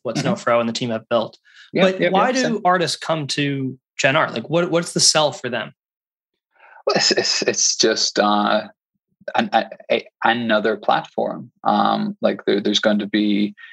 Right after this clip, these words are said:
Speaker 2: elements of how we approach that they enjoy.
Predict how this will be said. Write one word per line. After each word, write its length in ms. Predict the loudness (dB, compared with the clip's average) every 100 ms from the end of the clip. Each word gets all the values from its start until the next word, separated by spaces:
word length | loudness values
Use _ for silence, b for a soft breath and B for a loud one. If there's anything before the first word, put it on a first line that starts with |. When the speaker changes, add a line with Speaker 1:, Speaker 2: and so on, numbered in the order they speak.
| B _ _ _ _ -12 0
Speaker 2:
elements 480 | 2 2 -2 -2 -2
of 100 | -2
how 260 | 0 0
we 260 | 0 0 -2
approach 720 | -4 -2 -2 -2 -4 -10 -8 -4
that 200 | -4 -2 -2
they 120 | 2
enjoy. 720 | 2 4 2 2 0 -2